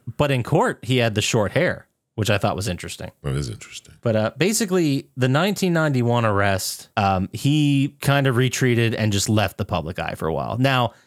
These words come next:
Speaker 1: he did do one thing, which I absolutely remember this happening.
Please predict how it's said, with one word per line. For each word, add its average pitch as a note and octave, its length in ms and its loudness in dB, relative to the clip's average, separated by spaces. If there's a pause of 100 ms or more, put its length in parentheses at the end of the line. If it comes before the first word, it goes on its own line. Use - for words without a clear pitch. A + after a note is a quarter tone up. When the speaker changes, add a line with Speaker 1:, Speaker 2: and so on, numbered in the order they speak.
(180)
Speaker 1:
he C#3 180 0
did B3 280 0
do A3+ 160 2
one D3+ 220 2
thing, C#3 220 2
which B2+ 160 0
I A2 180 0
absolutely C#3+ 640 0
remember A2+ 360 2
this A2 220 0
happening. F#2+ 500 -2